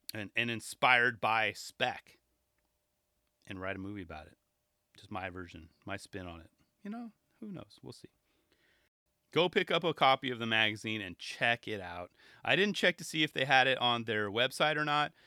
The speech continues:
but either way, this is a very intense read and very well time spent. I don't know how many minutes it took me to read it, but I was glued. Just be sure to get out a stack of Post-it notes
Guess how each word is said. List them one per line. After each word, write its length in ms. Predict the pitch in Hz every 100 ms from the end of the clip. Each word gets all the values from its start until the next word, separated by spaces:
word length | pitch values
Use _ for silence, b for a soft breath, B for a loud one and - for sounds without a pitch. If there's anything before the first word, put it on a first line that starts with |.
| b b b b
but 180 | 120 113
either 240 | 139 156
way, 220 | 135 127 117
this 220 | 127 -
is 100 | 104
a 60 | 101
very 460 | 90 127 143 143
intense 420 | 135 - 127 -
read 320 | 117 120 120 107
and 180 | 95
very 280 | 92 120 139
well 200 | 127 113
time 280 | 107 101 87
spent. 440 | - - 127 120
I 60 | 101
don't 100 | 104
know 80 | 98
how 140 | 110
many 120 | 101
minutes 260 | 98 101 98
it 40 |
took 160 | - 104
me 80 | 92
to 80 | 87
read 220 | 104 117
it, 140 | 117 b b b -
but 200 | 90 - -
I 220 | 120 117
was 240 | 104 92 82 _
glued. 500 | 104 95 110 90 - _ _ _ _ _ _ - - _
Just 200 | 156 -
be 80 | 233
sure 220 | - 214
to 80 | 170
get 300 | 143 143 127
out 200 | 123 113
a 60 |
stack 400 | - - 123 120
of 120 | -
Post-it 320 | - 123 127 123
notes 260 | 120 -